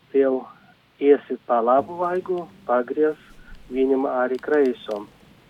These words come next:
Nu, šeit Jēzus atgādina man par,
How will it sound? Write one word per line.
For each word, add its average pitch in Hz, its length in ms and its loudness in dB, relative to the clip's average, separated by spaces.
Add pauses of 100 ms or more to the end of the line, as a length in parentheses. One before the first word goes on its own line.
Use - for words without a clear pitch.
(1160)
Nu, 170 220 -2
šeit 151 380 6
Jēzus 151 460 4
atgādina 139 640 0
man 127 280 2
par, 120 300 -2